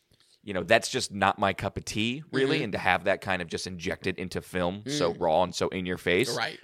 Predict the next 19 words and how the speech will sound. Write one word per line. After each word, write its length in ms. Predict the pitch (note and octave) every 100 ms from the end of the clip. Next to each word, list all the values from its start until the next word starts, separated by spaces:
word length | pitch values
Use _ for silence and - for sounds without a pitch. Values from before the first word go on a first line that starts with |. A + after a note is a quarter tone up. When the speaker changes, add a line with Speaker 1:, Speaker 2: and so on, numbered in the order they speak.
| -
Speaker 1:
would 200 | G2+ E2+
be 140 | G#2
something 300 | F#2+ G#2+ G2+
I 20 | F2+
would 100 | F#2
usually 360 | G2 F2 E2+
hate. 400 | E2 F2+ B2 - -
Speaker 2:
Mm-hmm. 260 | - C3+ -
Speaker 1:
I 60 | F#2
think 240 | A#2 G#2
that 140 | G2
says 240 | - G#2+ G2
something 340 | G#2 E2+ F#2
of 120 | F2
my 140 | D#2 F2
distaste 680 | F2+ F2+ - - G2+ - -
for 140 | G2+
the 140 | F#2 F2+
film. 460 | - G2 G2 D#3+